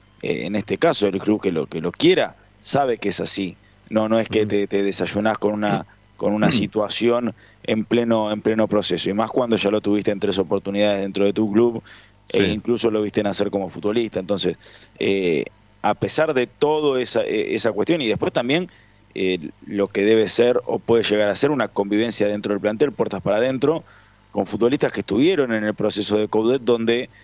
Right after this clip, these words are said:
Speaker 1: Centurión se fue, y Centurión quizás no se sintió respaldado por sus compañeros, y eso también hay que tenerlo en cuenta.
Speaker 2: <clears throat>
Speaker 1: ¿Sí?
Speaker 2: Sí, claro.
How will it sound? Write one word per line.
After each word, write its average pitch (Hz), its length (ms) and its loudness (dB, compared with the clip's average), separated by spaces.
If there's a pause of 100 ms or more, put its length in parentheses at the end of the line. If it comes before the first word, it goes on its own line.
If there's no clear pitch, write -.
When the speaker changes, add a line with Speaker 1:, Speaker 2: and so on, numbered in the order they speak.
(160)
Speaker 1:
Centurión 110 520 0
se 120 120 2
fue, 165 440 0 (840)
y - 80 -8
Centurión 107 480 0
quizás 123 340 -2
no 120 140 -2
se 98 140 -2
sintió 113 680 -2 (320)
respaldado 107 800 0
por 90 160 -6
sus - 160 -12
compañeros, 92 560 -2
y 139 40 4
eso 127 180 4
también 113 260 2
hay 113 80 -2
que 101 80 -2
tenerlo 98 300 -2
en 98 40 -4
cuenta. 87 400 -4 (160)
Speaker 2:
<clears throat> - 140 -20
Speaker 1:
¿Sí? 127 240 4
Speaker 2:
Sí, 104 280 2
claro. 104 260 2